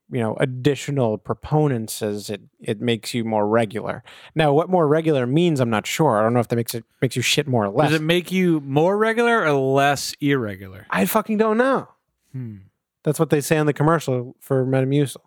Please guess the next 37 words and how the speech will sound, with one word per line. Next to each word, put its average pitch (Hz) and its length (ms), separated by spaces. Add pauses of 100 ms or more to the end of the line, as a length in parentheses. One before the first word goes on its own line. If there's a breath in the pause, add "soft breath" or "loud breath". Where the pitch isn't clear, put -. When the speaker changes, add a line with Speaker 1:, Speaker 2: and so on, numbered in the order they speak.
(960)
Speaker 2:
It's - 100
like 135 160
when 147 120
you're 135 80
getting 143 200
cold. 120 720 (100)
Speaker 1:
Makes 160 220
you 165 80
Speaker 2:
You're 139 100
not, 175 80
Speaker 1:
regular. 135 540
Speaker 2:
you're 143 100
not 147 320
getting 143 500
cold. 110 880 (160)
You're 117 240
losing 120 720
heat. - 560 (800)
You 131 80
know 127 60
what 127 60
I'm 120 40
saying? 139 320
Speaker 1:
Right. 143 340 (1120)
Speaker 2:
So 127 60
it's 117 140
like 113 140
a 107 280 (300)
Speaker 1:
So - 160
I'm 139 180
getting 131 260
less 131 640
irregular. 131 640
Speaker 2:
You're 131 80
getting 143 260
more 131 320
irregular. 110 640